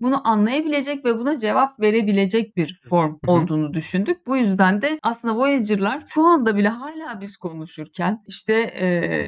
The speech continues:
Speaker 1: altmış bin kilometre hızla giderken uzayın derinliklerinde bir yaşam formuyla, e, temas kurdu. Ve gerçekten de, e, şu anda bizim gönderdiğimiz bilgiler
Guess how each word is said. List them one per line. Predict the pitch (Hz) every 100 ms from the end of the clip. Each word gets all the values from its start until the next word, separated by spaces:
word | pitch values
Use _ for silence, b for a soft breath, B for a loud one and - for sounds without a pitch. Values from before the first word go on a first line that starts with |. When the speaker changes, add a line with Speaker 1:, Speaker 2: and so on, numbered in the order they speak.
| 127 - -
Speaker 1:
altmış | 196 208 302 302
bin | -
kilometre | - 233 240 302 -
hızla | 190 180 175
giderken | 175 196 226 247 214 185 - _ _
uzayın | 185 185 202 208 233
derinliklerinde | 202 185 190 175 - 170 165 170 214 220
bir | 277 294
yaşam | 247 240 240 294 285 240 - _ _ _
formuyla, | - 180 165 165 202 262 302 b b -
e, | 185 180 180
temas | 220 220 269 _
kurdu. | 285 247 269 277 b b b
Ve | 202
gerçekten | 208 285 294 226 208 196 196
de, | 240 277 -
e, | 208 196 190 190
şu | 208 240
anda | 247 233
bizim | 220 247 247
gönderdiğimiz | 220 202 196 196 196 190 180
bilgiler | 220 226 254 262